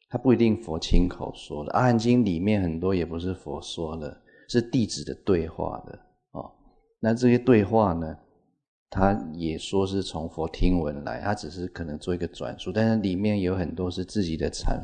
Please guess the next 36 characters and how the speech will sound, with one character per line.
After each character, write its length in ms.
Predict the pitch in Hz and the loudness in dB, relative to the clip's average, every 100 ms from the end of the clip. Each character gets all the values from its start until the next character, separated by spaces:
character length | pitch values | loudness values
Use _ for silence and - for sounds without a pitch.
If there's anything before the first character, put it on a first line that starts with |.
| - | -6
发， 460 | 78 80 - - - | -6 -4 -8 -18 -6
对 140 | 92 | -4
不 100 | 71 | -4
对？ 240 | 85 82 92 _ | -6 -8 -10 _
哦， 180 | 73 - _ _ _ _ _ _ _ - | -12 -12 _ _ _ _ _ _ _ -4
那 80 | 95 | 0
这 100 | 98 | 0
怎 100 | 87 | -2
么 140 | 78 | -4
说 380 | - - 78 80 | -6 -4 -4 -2
呢？ 260 | 80 87 - - | -4 -6 -12 -18
哦， 140 | - _ - | -20 _ -8
所 140 | - 123 | 4 6
以 160 | 117 - - - _ _ _ _ _ _ _ _ | 6 0 -16 -20 _ _ _ _ _ _ _ _
这 220 | 127 117 | 4 6
个 280 | 104 92 92 - | 8 6 4 -2
从 400 | - 92 98 101 | 0 2 4 4
一 100 | 107 | 4
个 120 | 104 | 4
比 120 | 95 90 | 2 2
较 160 | 107 | 2
理 200 | 110 95 | 4 2
性 300 | 85 - 113 | 2 4 4
的 100 | 92 | 4
角 260 | 82 - 80 | 2 -2 -2
度 120 | 87 | 0
来 260 | 92 78 80 | 0 -2 -4
说， 480 | - 85 82 82 - _ _ _ _ _ _ _ _ _ - | -6 -4 -2 -4 -8 _ _ _ _ _ _ _ _ _ 2
大 180 | 107 98 | 4 4
乘 240 | 110 95 | 4 2
是 160 | 92 90 | 0 -2
佛 260 | - 71 71 | -4 -8 -8
说， 240 | - 78 | -8 -6
这 120 | 107 | -2
个 160 | 95 87 | 0 0
是 440 | - 92 87 76 | -2 -2 0 0